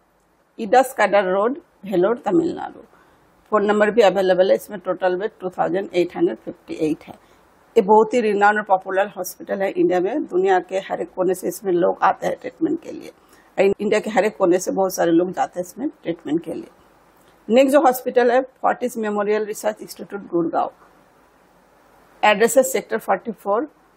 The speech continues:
Gurugram, Haryana। इसमें total beds है, थाउजेंड से भी ऊपर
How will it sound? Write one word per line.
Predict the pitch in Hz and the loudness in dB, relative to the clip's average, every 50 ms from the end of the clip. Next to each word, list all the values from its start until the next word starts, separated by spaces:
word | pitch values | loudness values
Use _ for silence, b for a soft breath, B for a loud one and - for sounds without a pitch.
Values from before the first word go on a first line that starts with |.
| _ _ _ _ _ _ _ _ _ - - | _ _ _ _ _ _ _ _ _ -4 -2
Gurugram, | 190 185 196 180 180 190 196 233 233 185 - | 0 0 0 2 4 4 4 2 2 -2 0
Haryana। | - 185 180 170 160 147 - - - - _ _ _ _ _ _ - | 0 2 2 2 2 0 -2 -8 -12 -18 _ _ _ _ _ _ -16
इसमें | 160 - 240 240 247 - | -14 -6 0 0 0 2
total | - 220 208 208 - 220 220 208 | 2 0 2 4 2 2 2 2
beds | 208 214 214 202 - 233 | 0 0 -2 -2 -2 -4
है, | 247 | -4
थाउजेंड | 254 - 190 180 175 185 185 185 | -2 0 0 0 2 2 -2 -2
से | - 196 | -4 -8
भी | 180 - | -8 -8
ऊपर | - 185 165 - - - 285 | -8 -8 -8 -4 -4 -4 -4